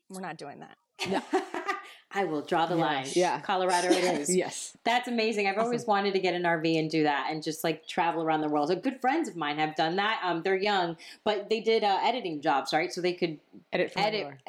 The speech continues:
Speaker 2: from anywhere. And they've gone, they got an R V, now they sold it and they have a house, um,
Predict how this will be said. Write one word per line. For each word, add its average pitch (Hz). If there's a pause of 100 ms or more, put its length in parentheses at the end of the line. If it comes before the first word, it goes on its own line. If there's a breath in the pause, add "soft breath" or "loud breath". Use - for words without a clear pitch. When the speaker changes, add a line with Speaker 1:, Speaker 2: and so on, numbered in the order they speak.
Speaker 2:
from 196 (100)
anywhere. 208
And 175
they've 180
gone, 202 (360 loud breath)
they 180
got 180
an 240
R 262
V, 185
now 175
they 175
sold 170
it 170
and 165
they 160
have 160
a 160
house, 156
um, 156